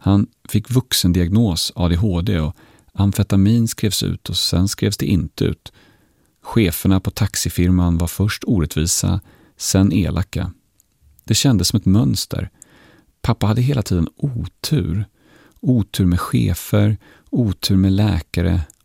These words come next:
otur med myndigheter. Allt det här gjorde mig bara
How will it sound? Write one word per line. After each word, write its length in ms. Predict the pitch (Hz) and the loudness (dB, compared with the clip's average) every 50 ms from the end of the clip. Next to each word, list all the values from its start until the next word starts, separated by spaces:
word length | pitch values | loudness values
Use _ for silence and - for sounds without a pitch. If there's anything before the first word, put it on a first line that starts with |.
| _ - | _ -4
otur 420 | - 117 90 85 - - - 87 | -2 -2 -2 -4 -4 -4 -2 0
med 140 | 80 78 82 | 2 2 2
myndigheter. 800 | 92 98 85 71 90 - 82 80 95 98 - - - - 87 - _ _ _ _ _ _ _ _ _ _ _ _ _ _ _ _ _ _ _ _ _ _ _ - - - - - _ _ _ _ | 2 2 2 0 -2 -2 -2 -2 -2 -2 -4 -6 -8 -8 -8 -10 _ _ _ _ _ _ _ _ _ _ _ _ _ _ _ _ _ _ _ _ _ _ _ -20 -20 -20 -20 -20 _ _ _ _
Allt 300 | - 139 156 143 - - | 0 0 0 0 0 0
det 60 | - | 0
här 320 | 85 73 71 73 73 - - _ _ | 0 0 0 -2 -2 -4 -6 _ _
gjorde 260 | - - 95 90 95 | -4 -2 0 2 2
mig 260 | 92 92 101 110 110 101 | 4 4 4 2 2 0
bara 260 | 101 92 80 76 | 0 -2 -2 -4